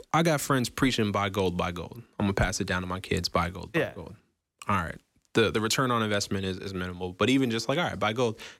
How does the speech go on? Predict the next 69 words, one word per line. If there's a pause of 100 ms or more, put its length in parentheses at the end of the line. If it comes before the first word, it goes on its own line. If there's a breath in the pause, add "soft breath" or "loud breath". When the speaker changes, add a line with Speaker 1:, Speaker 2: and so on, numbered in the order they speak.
Speaker 1:
And
I,
and
the
first
thing
that
comes
to
my
mind
is, (480)
how
easy
can
I
purchase
this?
How
long
does
it
take
to
get
to
me? (160)
Speaker 2:
Right. (100)
Speaker 1:
And
then
how
quickly
can
I
liquidate
it? (420)
And
can
I
only
liquidate
it
if
I
have
to, (100)
I
mean,
you
go
to,
where, (260 loud breath)
where
do
you
go
to
liquidate
local
jewelry?
A
pawn
shop?
Speaker 2:
I
don't
know.
Speaker 1:
A
jeweler? (100)
Speaker 2:
I